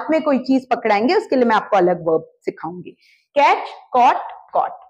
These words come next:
अब देखिए यहां तक जो verbs थे ये थे ought वाले, याद रहेंगे। ये सारे मैंने verbs collect कर लिए हैं जिसमें ought आता है। Teach, taught, taught, Buy, bought, bought, bring, brought, brought,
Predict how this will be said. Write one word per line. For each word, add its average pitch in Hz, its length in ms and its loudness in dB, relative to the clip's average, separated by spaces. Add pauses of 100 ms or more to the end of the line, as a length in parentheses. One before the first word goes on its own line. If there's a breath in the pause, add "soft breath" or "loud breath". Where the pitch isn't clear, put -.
(640)
अब 294 60 0
देखिए 370 320 2
यहां 320 520 2
तक 403 60 2
जो 320 200 0
verbs 285 360 2
थे 415 540 -2 (120)
ये 294 260 0
थे 359 300 0
ought - 340 2
वाले, 170 300 0 (480)
याद 269 240 4
रहेंगे। 339 380 4
ये 311 180 2
सारे 302 340 2
मैंने 330 200 2
verbs 294 320 2
collect 277 300 0
कर 277 120 4
लिए 269 180 2
हैं 330 260 4
जिसमें 269 280 0
ought 254 400 2 (100)
आता 196 260 0
है। 311 280 0
Teach, 381 680 -2
taught, 285 380 0
taught, 311 240 4 (560)
Buy, 285 340 2
bought, 262 380 4
bought, 262 480 4 (500)
bring, 320 540 0
brought, 269 300 4
brought, 262 520 4